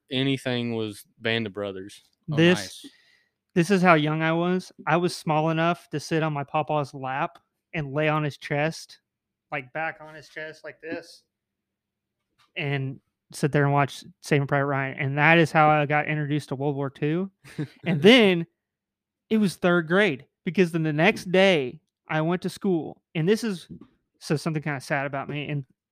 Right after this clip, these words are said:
Speaker 3: right up until this point, I didn't have, like, very many solid friends at school.
Speaker 2: Mm-hmm.
Speaker 3: Okay.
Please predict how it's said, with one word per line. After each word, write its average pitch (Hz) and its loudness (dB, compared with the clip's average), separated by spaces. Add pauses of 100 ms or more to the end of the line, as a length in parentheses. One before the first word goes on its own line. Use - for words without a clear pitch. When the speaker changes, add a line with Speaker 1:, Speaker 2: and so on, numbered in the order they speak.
(260)
Speaker 3:
right 165 2
up 160 -2
until 156 -6
this 147 -4
point, 156 -8
I 143 -8
didn't 147 -8
have, 143 -8
like, 143 -10
very 147 -8
many 143 -8
solid 139 -8
friends 139 -10
at - -20
school. 147 -10 (120)
Speaker 2:
Mm-hmm. 110 -14 (260)
Speaker 3:
Okay. 143 -4